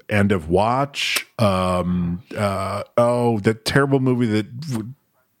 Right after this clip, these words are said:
tried to tell us all that racism was bad. Oh, Crash. He's,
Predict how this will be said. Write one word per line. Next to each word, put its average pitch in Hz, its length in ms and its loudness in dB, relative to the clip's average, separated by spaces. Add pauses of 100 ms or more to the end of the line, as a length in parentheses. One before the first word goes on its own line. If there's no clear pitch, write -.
tried 131 220 4
to 120 80 -2
tell 120 260 2
us 110 140 -2
all 113 160 4
that 101 160 -4
racism 101 440 2
was 95 120 0
bad. 98 500 0
Oh, 120 460 2 (1160)
Crash. 110 680 2 (500)
He's, 104 440 0